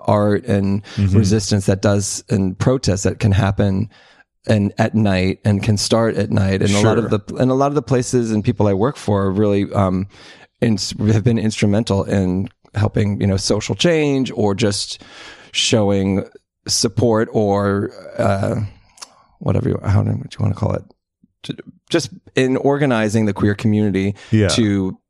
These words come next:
Speaker 1: get behind certain social changes or
Speaker 2: Sure.
Speaker 1: social causes.
Speaker 2: Yeah.
Speaker 1: I think, I think nightlife can be, is a pretty important tool for helping that happen.
Speaker 2: Mm-hmm.
Speaker 1: Um, you know, and it's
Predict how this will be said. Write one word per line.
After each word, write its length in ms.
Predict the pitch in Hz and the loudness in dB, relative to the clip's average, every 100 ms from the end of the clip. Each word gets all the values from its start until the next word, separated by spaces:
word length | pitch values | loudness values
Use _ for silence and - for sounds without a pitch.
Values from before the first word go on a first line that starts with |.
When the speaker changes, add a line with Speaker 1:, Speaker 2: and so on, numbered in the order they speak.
| - 107 | -14 -2
Speaker 1:
get 180 | 120 - | -2 2
behind 360 | 101 104 101 | 2 2 2
certain 280 | - 107 107 | 0 0 0
social 360 | 101 107 110 113 | 0 0 0 -2
changes 480 | 101 104 101 104 101 | 0 0 0 -2 0
or 40 | |
Speaker 2:
Sure. 260 | 104 120 104 | 0 2 0
Speaker 1:
social 120 | 71 | 0
causes. 520 | - 120 107 98 95 - - - | -2 0 0 -2 -4 -8 -12 0
Speaker 2:
Yeah. 140 | 101 | 2
Speaker 1:
I 20 | 90 | 2
think, 260 | 120 104 - | 2 0 0
I 60 | |
think 200 | 113 110 | 2 2
nightlife 560 | 101 101 - 107 - - | 2 2 0 -2 -6 -4
can 120 | 110 101 | 0 2
be, 200 | 98 98 - - - _ | 0 -2 -8 -10 -10 _
is 220 | - 104 | -2 0
a 120 | 101 95 - _ _ 127 117 | 0 -2 -12 _ _ -12 -6
pretty 160 | - 135 | 0 0
important 320 | 98 101 110 | 2 0 -2
tool 240 | - 101 98 | 0 0 2
for 120 | 110 | 0
helping 260 | - - 107 | 0 0 0
that 240 | 92 92 | -2 -2
happen. 460 | 98 98 95 - - | 0 0 -2 -4 -2
Speaker 2:
Mm-hmm. 500 | 101 101 92 85 110 | 0 0 -2 -2 0
Speaker 1:
Um, 400 | 98 92 92 107 _ _ _ - | 0 0 -2 -6 _ _ _ -2
you 120 | 151 | 0
know, 140 | 107 | 2
and 180 | 98 113 | 0 2
it's 560 | 117 - - - - - | 0 -2 -8 -6 -6 -10